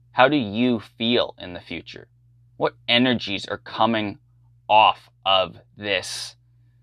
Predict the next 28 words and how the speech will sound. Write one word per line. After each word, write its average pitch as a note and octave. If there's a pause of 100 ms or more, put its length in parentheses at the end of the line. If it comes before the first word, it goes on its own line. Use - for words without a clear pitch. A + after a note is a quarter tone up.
(200)
future A2
version G2
of F2
yourself? - (920)
What's -
their F#3+
haircut? - (760)
What's -
on C3
their C3+
feet? - (760)
Do G2+
they F#2+
have G#2
anything A2
in A2+
their G#2
hands? G#2+ (2250)
What's -
on C3+
their B2
face? B2
Are F#2+
they E2+
smiling? G#2+
What B2
do C#3
their C#3